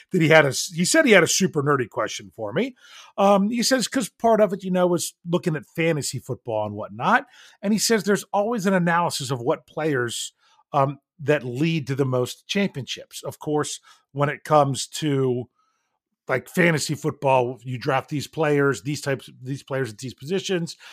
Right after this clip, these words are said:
you're more likely to win your fantasy championship, blah, blah, blah. But then he wants to take that. He's like,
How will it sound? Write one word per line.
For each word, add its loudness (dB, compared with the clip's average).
you're -4
more 2
likely 0
to -2
win -6
your -10
fantasy -2
championship, -6
blah, -8
blah, -12
blah. 4
But 2
then 6
he 6
wants 4
to -4
take -2
that. 0
He's -2
like, -2